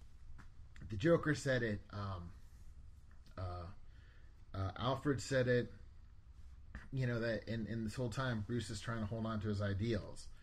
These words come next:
You know, that, you know, he's gonna be a symbol, that there's a way out of this. He's gonna get Harvey Dent to, uh, you know, replace him. This, you know, his dreams are coming true.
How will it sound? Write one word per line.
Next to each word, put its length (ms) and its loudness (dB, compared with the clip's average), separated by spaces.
You 160 2
know, 220 2
that, 220 -4
you 60 -2
know, 100 0
he's 200 0
gonna 160 0
be 140 2
a 40 2
symbol, 560 2
that 140 -8
there's 180 0
a 60 2
way 200 4
out 200 6
of 80 2
this. 200 -2
He's 200 0
gonna 200 2
get 180 2
Harvey 340 0
Dent 440 2
to, 360 2
uh, 240 0
you 80 0
know, 80 2
replace 420 0
him. 140 0
This, 260 -2
you 100 2
know, 60 2
his 280 0
dreams 360 2
are 60 0
coming 260 2
true. 400 2